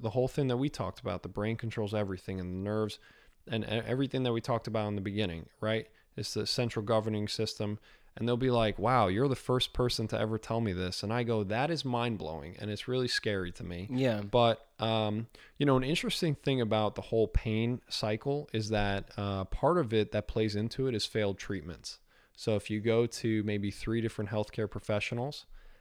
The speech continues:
Speaker 1: and nobody can figure out why your knee is still hurting,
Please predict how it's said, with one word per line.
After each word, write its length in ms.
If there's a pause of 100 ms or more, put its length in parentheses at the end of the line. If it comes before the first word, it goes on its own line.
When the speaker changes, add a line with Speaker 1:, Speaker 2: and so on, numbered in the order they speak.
(140)
Speaker 1:
and 540
nobody 440
can 160
figure 340
out 200
why 140
your 160
knee 260
is 80
still 260
hurting, 440